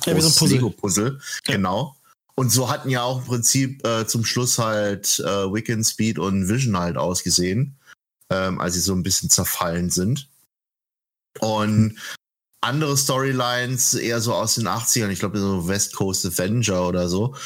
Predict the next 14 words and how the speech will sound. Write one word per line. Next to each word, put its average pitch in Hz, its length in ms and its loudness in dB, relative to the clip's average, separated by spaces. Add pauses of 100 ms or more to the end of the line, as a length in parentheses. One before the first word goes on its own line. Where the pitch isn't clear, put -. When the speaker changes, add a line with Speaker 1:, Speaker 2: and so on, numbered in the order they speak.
(260)
Speaker 2:
wo, 104 680 0
ähm, 98 560 0
eigentlich 135 440 0
auch, 135 600 -2 (100)
ähm, 92 680 0 (460)
Wiccan 107 460 -2
und 101 160 0
Speed 139 720 0 (580)
von 117 260 0
ihr 113 540 0 (120)
quasi 101 360 0
ausgedacht 101 680 -2
worden 92 420 -2
sind 98 560 0